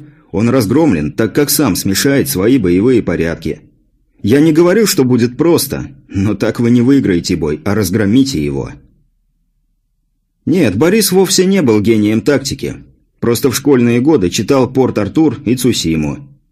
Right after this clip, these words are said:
Ему даже врезался в память неоднократно повторявшийся термин «кроссинг над Т». Уж больно забористо звучит.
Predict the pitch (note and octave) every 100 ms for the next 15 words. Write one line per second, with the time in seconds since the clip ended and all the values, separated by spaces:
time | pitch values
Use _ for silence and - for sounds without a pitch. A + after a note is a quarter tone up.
0 | _ _ - A2+ C3 C3+ B2 C3 C#3+ B2+
1 | A2+ A2+ - C#3 B2 F2 - G2+ G2 A2
2 | C#3 C3+ C3+ G2 G#2+ - A2 A#2+ A2+ G2
3 | G2 F2 B2+ A#2 G#2 F#2+ - - - -
4 | B2+ A#2 - A2+ G#2 A2+ G#2+ - - A2+
5 | D2 - - _ _ _ _ _ _ _
6 | _ _ - A#2 C3+ F#3 D#3+ C#3+ C3+ A2+
7 | C#3+ B2+ B2+ A2+ G2 G#2+ G#2 - A#2 -
8 | -